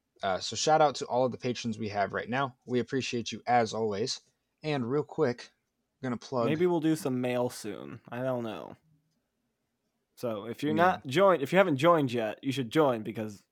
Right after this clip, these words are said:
Speaker 2: mail's coming. And I mean, I have a bunch of crap I need to get rid of, and it's some cool crap. Like, who wants some stuff from Fantasia Land?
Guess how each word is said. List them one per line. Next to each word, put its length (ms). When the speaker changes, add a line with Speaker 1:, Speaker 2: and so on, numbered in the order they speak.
Speaker 2:
mail's 400
coming. 380
And 260
I 80
mean, 220
I 60
have 200
a 40
bunch 400
of 100
crap 340
I 80
need 200
to 60
get 180
rid 180
of, 240
and 100
it's 140
some 160
cool 220
crap. 340
Like, 280
who 140
wants 280
some 120
stuff 280
from 220
Fantasia 600
Land? 640